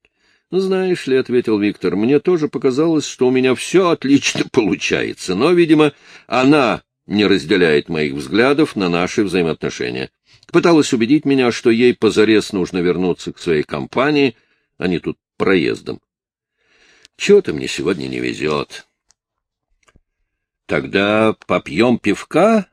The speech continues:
раз уж такое дело», сказал Чак. Виктор сочувственно посмотрел на него. «Тебе тоже не везет, да? Клэр Карас строит из себя воздух?»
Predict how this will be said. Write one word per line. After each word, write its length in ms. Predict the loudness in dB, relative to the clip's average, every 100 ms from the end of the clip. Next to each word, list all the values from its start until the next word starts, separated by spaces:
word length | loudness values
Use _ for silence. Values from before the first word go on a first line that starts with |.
| _
раз 380 | -2 0 -2 -6
уж 100 | -8
такое 440 | -6 0 2 2
дело», 440 | 0 -2 -2 -2 -6 _ _ _
сказал 500 | -16 -10 -8 -6 -8
Чак. 460 | -8 -14 -14 _ _ _ _ _ _ _ _ _ _ _ -6
Виктор 420 | 0 0 0 -6
сочувственно 640 | -4 -4 -4 -8 -6 -6 -6
посмотрел 600 | -8 -8 -6 -4 -4 -4
на 60 |
него. 300 | -8 -8 -10 _ _ _ _ _ _ _ _
«Тебе 300 | 2 4 2
тоже 320 | 2 -2 -2
не 120 | -4
везет, 380 | -4 -6 -10 -10
да? 320 | -6 -4 -6 -12 _ _ _ _ _
Клэр 480 | -6 0 0 0 -2
Карас 720 | -2 -2 0 -2 -6 -12 -14 -8
строит 640 | -8 -6 -2 0 0 -2
из 100 | -8
себя 300 | -6 -2 0
воздух?» 600 | 2 2 0 -4 -8 -14